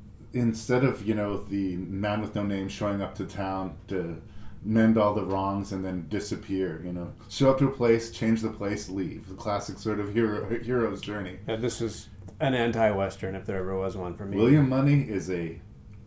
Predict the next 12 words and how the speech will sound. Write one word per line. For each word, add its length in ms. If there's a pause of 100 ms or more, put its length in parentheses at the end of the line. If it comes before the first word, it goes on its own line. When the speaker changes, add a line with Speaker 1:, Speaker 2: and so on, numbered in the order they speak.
(120)
Speaker 1:
contract 720
killer. 380 (240)
<laughs> 400 (180)
He 200
kills 400
people 400
for 280
money. 360 (420)
He 160
is 160
a 120
killer 540